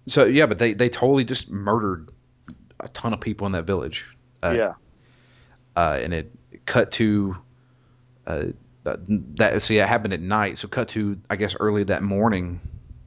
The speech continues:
Speaker 1: Faye wakes up and he's surrounded by a few villagers as well as Saitan. And, um, he looks at the wreckage that had happened and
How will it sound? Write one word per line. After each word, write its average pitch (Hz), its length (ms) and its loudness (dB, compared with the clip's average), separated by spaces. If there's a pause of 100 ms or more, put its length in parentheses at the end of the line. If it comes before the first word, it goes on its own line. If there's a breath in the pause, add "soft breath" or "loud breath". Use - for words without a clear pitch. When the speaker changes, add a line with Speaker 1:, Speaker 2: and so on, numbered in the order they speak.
(760)
Speaker 1:
Faye 95 680 0 (240)
wakes 107 400 0
up 110 320 2 (260 soft breath)
and 90 100 -10
he's 95 160 -4
surrounded 98 400 0
by 90 400 2
a - 80 -2
few 98 240 -6
villagers 87 680 0
as 85 120 -4
well 95 200 4
as 82 80 0
Saitan. 80 720 -2 (1120 soft breath)
And, 87 280 2
um, 80 540 0 (1600)
he 101 100 -6
looks 95 320 -2
at 90 140 -2
the 85 200 0
wreckage 82 680 0 (200)
that 82 120 -2
had 80 100 -2
happened 82 400 -2
and 78 280 -8